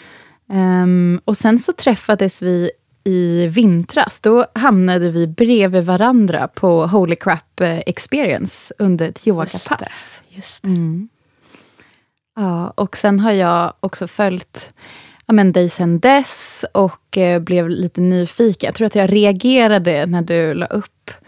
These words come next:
Speaker 1: att du skulle ha en podd och letade efter gäster. Eh, kanske var det mitt undermedvetna som reagerade. Eh, och sen när jag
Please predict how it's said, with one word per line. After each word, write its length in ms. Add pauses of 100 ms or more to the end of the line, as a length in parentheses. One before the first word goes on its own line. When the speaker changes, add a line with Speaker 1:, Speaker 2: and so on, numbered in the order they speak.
(340)
Speaker 1:
att 140
du 80
skulle 240
ha 320
en 140
podd 340
och 100
letade 540
efter 640 (680)
gäster. 760 (520)
Eh, 320 (100)
kanske 280
var 160
det 100
mitt 220
undermedvetna 880
som 260
reagerade. 800 (600)
Eh, 260
och 120
sen 220
när 80
jag 300